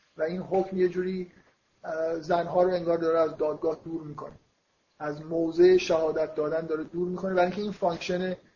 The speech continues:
زنانه نیست، مثل اینکه خلاف طبع خودشون دارن رفتار می‌کنن اگه بیان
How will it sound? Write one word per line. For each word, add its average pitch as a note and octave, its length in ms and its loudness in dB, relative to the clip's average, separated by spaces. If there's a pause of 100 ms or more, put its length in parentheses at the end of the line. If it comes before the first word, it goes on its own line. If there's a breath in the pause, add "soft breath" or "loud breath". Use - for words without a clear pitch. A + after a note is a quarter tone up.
(160 soft breath)
زنانه D#3+ 400 0
نیست، E3 300 -8
مثل E3 140 -10
اینکه F#3 160 -2
خلاف F3+ 360 6
طبع D#3+ 380 2
خودشون D#3+ 400 -8
دارن D3+ 260 -4
رفتار D3+ 400 -2
می‌کنن D3+ 240 -8
اگه D3+ 320 -8
بیان D#3+ 240 -2